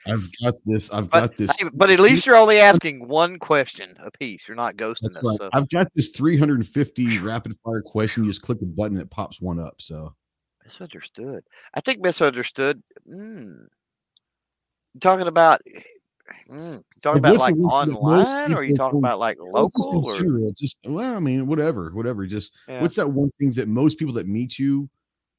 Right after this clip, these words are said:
Speaker 2: probably misunderstand about you?
Speaker 1: Oh, that meet me? I probably,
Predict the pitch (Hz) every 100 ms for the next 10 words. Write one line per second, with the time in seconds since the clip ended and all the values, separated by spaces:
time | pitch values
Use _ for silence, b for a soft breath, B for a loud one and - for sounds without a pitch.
0 | _ _ _ _ 123 120 110 104 104 98
1 | - 90 76 71 73 73 _ _ _ _
2 | _ 120 123 113 78 78 104 110 131 139
3 | _ _ _ 117 139 - 139 143 139 113
4 | 113 110 107 98